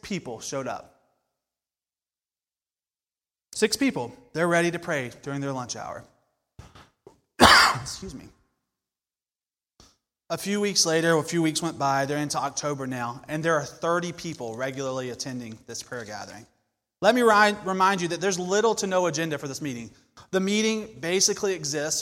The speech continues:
for you to come and pray, however long you want to pray, and that's it.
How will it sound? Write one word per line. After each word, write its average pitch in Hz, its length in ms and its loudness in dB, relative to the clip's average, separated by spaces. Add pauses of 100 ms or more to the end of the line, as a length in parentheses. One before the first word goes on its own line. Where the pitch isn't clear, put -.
(100)
for 143 120 -12
you 143 140 -6
to 160 80 -8
come 170 200 -4
and 185 140 -6
pray, 131 340 -4 (120)
however 135 360 -4
long 151 240 -2
you 156 140 -6
want 165 100 -4
to 170 60 -4
pray, 117 340 -10 (480)
and 139 80 -8
that's 156 180 -4
it. 277 200 -4